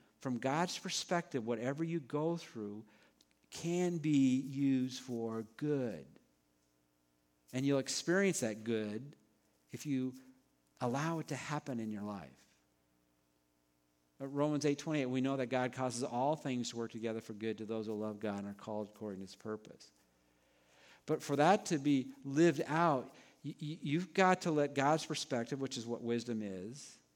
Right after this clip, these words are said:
Jimmy, you'll say, "God, I, I'm gonna see good in this, even though what I see, it's,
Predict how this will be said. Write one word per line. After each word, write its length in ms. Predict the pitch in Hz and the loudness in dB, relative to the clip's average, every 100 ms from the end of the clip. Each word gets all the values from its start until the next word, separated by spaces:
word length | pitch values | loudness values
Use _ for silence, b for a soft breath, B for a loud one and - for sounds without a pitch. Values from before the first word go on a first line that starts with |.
| _ _ _ _ _ _ _ _ _ B B - | _ _ _ _ _ _ _ _ _ B B -6
Jimmy, 280 | 139 135 135 | 0 4 4
you'll 160 | 135 135 | 4 2
say, 160 | 131 | 0
"God, 300 | 120 131 135 | 4 6 6
I, 280 | 120 131 143 | 2 0 2
I'm 100 | 165 | 2
gonna 160 | 180 156 | 2 0
see 320 | - 160 143 | 0 0 0
good 280 | 123 147 147 | 4 4 4
in 80 | |
this, 200 | 131 120 | 2 0
even 300 | 139 123 120 | -2 -2 0
though 200 | 123 123 | 0 -2
what 200 | 117 120 | -2 0
I 120 | 117 113 | 0 -2
see, 500 | - 143 139 127 123 | -2 0 2 2 -2
it's, 180 | - | -4